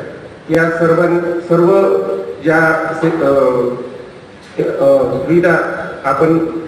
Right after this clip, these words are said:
घेत असतो त्याच पद्धतीनं प्रत्येक ज्ञाती आणि जाती यांचा कुठंतरी आपला एक समन्वय असावा आणि म्हणून या ठिकाणी आजची ही बैठक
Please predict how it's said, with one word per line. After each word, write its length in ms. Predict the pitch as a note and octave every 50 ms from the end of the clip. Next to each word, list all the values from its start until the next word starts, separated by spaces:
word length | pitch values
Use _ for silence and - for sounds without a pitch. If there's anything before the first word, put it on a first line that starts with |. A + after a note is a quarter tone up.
| - -
घेत 180 | C#3 E3 E3 -
असतो 400 | - - - - - F#2 - - - - - - - -
त्याच 160 | E3 D#3+ D#3+
पद्धतीनं 640 | D#3+ D#3+ E3+ E3+ E3 E3 D#3 D#3+ D#3+ D3+ D3 D3 - - C3 - - - - - - - - - - - -
प्रत्येक 400 | - E3+ E3+ E3+ F3+ F#3+ E3+ -
ज्ञाती 600 | - E3 D#3+ D#3 D#3 - - - - - - - - - - - - - -
आणि 640 | - C3+ D3+ D#3+ E3 D#3+ D#3+ D#3+ D#3+ D#3 D#3 D#3 - - -
जाती 380 | C#3+ D#3 D#3 - F3 E3 - - - - - - - - - - C#3+
यांचा 480 | D3+ D3+ D#3+ E3+ E3 - - F3 E3+ F3 F3 - - F3 F3 F3+ - - - - - - - - - - - - -
कुठंतरी 360 | F3 F3 G3 G3 - G#3+ G#3+
आपला 400 | G3 F#3+ F#3 F#3 F3 E3+ E3+ E3+
एक 260 | E3 E3+ E3+ E3+ E3+
समन्वय 420 | E3+ E3 D#3 E3+ F3 F#3 F#3 F3+ -
असावा 460 | - - - - - - - - - - - - - - - - - - - -
आणि 220 | - C#3+ D3+ D#3+ D#3
म्हणून 540 | D#3 E3 E3 F3+ F#3 F#3 - - - - C#3+
या 100 | D#3 D#3
ठिकाणी 380 | D#3 D3+ D3+ D#3 E3 D#3 D#3
आजची 300 | D3 - - D3+ D3+ D3+
ही 180 | D3+ - C#3+ D3
बैठक 400 | - C#3 C#3+ C#3+ C#3+ D3+ D#3+